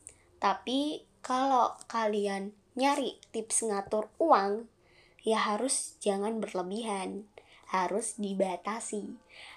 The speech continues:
harus dibuat skala prioritas. Kalian maunya yang mana dulu? Mau me-, eh,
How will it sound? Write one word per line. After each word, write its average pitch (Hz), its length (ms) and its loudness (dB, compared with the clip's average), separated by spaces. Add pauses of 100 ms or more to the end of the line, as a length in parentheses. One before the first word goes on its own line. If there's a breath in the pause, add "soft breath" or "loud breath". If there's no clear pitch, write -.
(180)
harus 190 480 0
dibuat 185 640 0
skala 185 480 0
prioritas. 208 1040 -2 (320 soft breath)
Kalian 202 400 2
maunya 202 540 0
yang 214 180 -2
mana 196 320 -4
dulu? 196 560 -2 (720 loud breath)
Mau 247 440 4
me-, 262 520 6
eh, 202 540 0